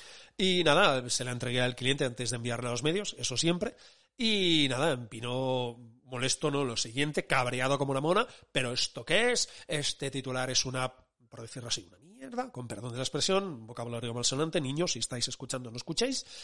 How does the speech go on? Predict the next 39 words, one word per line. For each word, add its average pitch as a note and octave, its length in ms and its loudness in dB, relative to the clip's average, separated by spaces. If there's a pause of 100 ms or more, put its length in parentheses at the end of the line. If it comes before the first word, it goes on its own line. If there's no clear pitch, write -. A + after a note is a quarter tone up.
(260)
"y D3+ 500 2 (140)
esto A#2+ 320 -6
no B2 80 -8
vale B2+ 240 -4
para D3 180 -4
nada, C4 440 -2 (200)
si - 240 2
o D3+ 80 4
no D3 120 -4
sal-, D3+ 260 2
o C#3+ 80 -2
no D3+ 140 -2
salimos D3+ 400 0
nosotros C#3+ 440 0
en C3 100 -6
el B2+ 100 -6
titular, C4 580 0 (240)
y C3+ 60 -6
en C#3+ 80 0
el D3+ 80 -2
primer C#3 320 -8
párrafo, B3+ 440 0
y E3 40 -6
no D3 120 -6
sé D#3 160 -2
qué, C4+ 220 -2
y G#3 80 -2
esto D#3 240 -4
no, D3+ 140 -6
no, C#3+ 280 -6
esto C3 280 -4
no C3+ 80 -6
es B2+ 100 -8
noti-, D3+ 240 -4
esto - 260 -2
no C#3+ 100 -8
es - 100 0
una C3+ 120 -8
noticia, B3 480 0